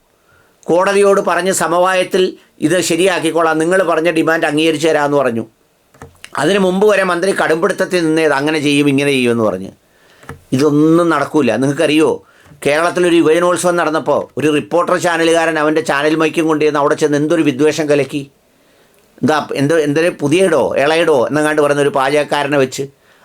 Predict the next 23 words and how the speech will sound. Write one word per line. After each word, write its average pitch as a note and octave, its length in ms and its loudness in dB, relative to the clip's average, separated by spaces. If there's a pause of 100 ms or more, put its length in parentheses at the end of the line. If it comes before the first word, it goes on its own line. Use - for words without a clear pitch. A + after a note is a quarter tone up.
(140)
അത് D3 140 -2
മുഴുവൻ F3+ 540 2
മുസ്ലിം G3 300 0
കമ്മ്യൂണിറ്റിയുടെ F#3 440 0
പുറത്തല്ലേ D3+ 400 0
വീണത്? A#2+ 360 0 (540)
ആ G3 160 0
വിദ്വേഷം F#3+ 520 0
അനാവശ്യമായി F3 560 0
കത്തിച്ചതിന് D#3+ 440 -2
എന്തെങ്കിലും D3+ 340 0
നടപടി C3+ 300 0
ഉണ്ടായോ? F2 300 -4 (640)
അപ്പോൾ - 140 -2 (100)
ഇത് F#3+ 180 0
വെറുതെ F3 320 0 (520)
ശാന്തമായി F#3 560 0 (120)
തീരാൻ F3+ 340 2
പോകുന്ന F3+ 240 0
ഒരു E3 140 -2
സംഗതിയിലേക്ക് D#3 680 0 (120)
എണ്ണ C#3+ 140 0 (100)
ഒഴിക്കുകയാണ്. C3+ 520 0